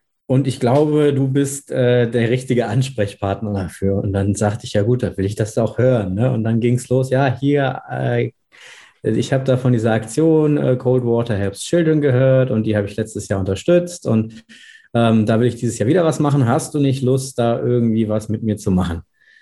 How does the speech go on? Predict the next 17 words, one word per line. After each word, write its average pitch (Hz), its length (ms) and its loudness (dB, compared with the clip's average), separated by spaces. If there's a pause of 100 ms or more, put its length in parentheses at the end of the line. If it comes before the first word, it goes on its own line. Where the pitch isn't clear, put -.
(500)
Und 107 340 2
wenn 110 100 0
man 135 160 4
mich 131 180 0
fragt, 131 480 0
ob 127 140 0
ich 131 180 -4
irgendwo 127 300 2
in 113 80 2
kaltes 117 340 -2
Wasser 123 260 -2
hüpfen 143 360 0
soll, 127 300 2
das 104 280 -4
ist - 220 -12
natürlich, 104 500 -2
äh, 98 340 -2